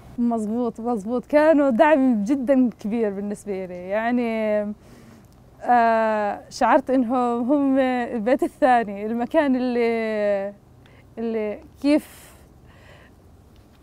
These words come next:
<laughs> صعب إني أعبر بصراحة. <laughs> عن جد،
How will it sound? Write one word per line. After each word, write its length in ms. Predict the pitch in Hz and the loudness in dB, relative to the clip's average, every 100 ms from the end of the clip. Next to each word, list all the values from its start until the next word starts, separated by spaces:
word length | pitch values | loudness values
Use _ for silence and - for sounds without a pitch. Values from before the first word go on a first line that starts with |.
| - | -2
<laughs> 440 | 339 381 302 330 - | 2 4 6 6 6
صعب 200 | 349 320 | 6 6
إني 180 | 311 | 4
أعبر 440 | 285 285 302 254 262 | 6 4 4 2 0
بصراحة. 640 | 262 285 302 269 285 302 415 466 - 508 | 0 4 6 6 6 6 8 8 10 6
<laughs> 380 | - - 539 453 | 6 2 6 6
عن 200 | 349 294 | 8 6
جد، 340 | 294 415 311 | 8 6 4